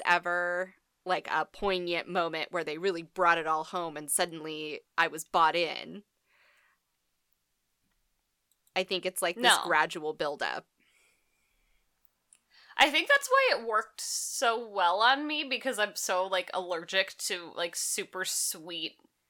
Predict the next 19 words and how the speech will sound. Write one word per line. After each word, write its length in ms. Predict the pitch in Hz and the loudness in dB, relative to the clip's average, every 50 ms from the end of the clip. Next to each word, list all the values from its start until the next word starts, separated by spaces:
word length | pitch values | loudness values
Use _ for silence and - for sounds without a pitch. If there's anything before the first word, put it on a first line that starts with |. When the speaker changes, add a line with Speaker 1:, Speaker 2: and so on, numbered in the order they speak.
| _ _ _ _ _ _ _ _ _ _ _ _ _ _ - | _ _ _ _ _ _ _ _ _ _ _ _ _ _ -4
Speaker 2:
like, 340 | 208 196 180 - - - _ _ - | -2 -2 -2 -4 -8 -20 _ _ -4
earnest 920 | 185 185 175 175 175 185 - - - - - - - - - - _ - | -2 -2 -2 -2 -4 -4 -4 -4 -4 -4 -4 -6 -8 -8 -10 -12 _ -8
stuff. 800 | - - - - - - 196 170 208 330 - - - - - - _ _ - - - - - - - - - - - | -4 -2 -2 -2 -2 0 2 4 4 4 2 -2 -16 -16 -18 -20 _ _ -16 -14 -14 -14 -14 -14 -16 -16 -10 -4 -2
<laughs> 80 | - - - _ _ _ _ _ _ _ _ _ _ _ _ _ _ - | -2 -2 -4 _ _ _ _ _ _ _ _ _ _ _ _ _ _ -10
Speaker 1:
Mm-hmm. 460 | 196 202 190 180 185 190 185 175 190 277 440 - _ _ _ _ _ _ _ _ - 185 | -8 -8 -8 -8 -8 -8 -8 -6 -6 -8 -8 -10 _ _ _ _ _ _ _ _ -14 -14
Mm-hmm. 380 | 185 160 - 170 156 151 170 277 - _ _ _ _ _ _ _ _ _ _ - | -14 -12 -14 -14 -14 -14 -14 -16 -16 _ _ _ _ _ _ _ _ _ _ 0
I 80 | 277 269 | 0 0
mean, 140 | 302 302 | 0 0
I 80 | 302 302 | -4 -4
will 180 | 285 302 330 370 | -2 -2 -2 -2
say 460 | - - - 247 233 233 226 226 233 233 | 0 0 0 0 0 0 0 -2 -2 -2
that 460 | - 202 196 196 190 190 190 190 - - - _ _ _ _ _ - | 0 4 4 6 6 4 2 0 -2 -6 -12 _ _ _ _ _ 0
I'm 220 | 190 196 190 196 185 | 2 2 2 2 -2
concerned, 1000 | - 202 190 185 - - - 185 180 175 180 180 180 185 190 196 196 - - - _ _ _ _ _ _ _ _ _ | -6 -8 -6 -4 -2 -2 0 0 0 0 0 0 -2 -4 -4 -8 -10 -12 -14 -16 _ _ _ _ _ _ _ _ _
based 360 | 185 180 185 180 - - - | -4 -2 -2 -2 -2 0 2
on 480 | 196 190 180 180 180 175 175 175 175 170 _ _ _ _ _ _ | 2 2 2 2 0 -2 -4 -6 -10 -12 _ _ _ _ _ _
the 140 | - 190 185 | -2 -2 -2
way 240 | 170 180 175 170 170 | 0 0 -2 -2 -2
the 320 | 170 175 175 170 170 165 | -2 -2 -2 -2 -4 -6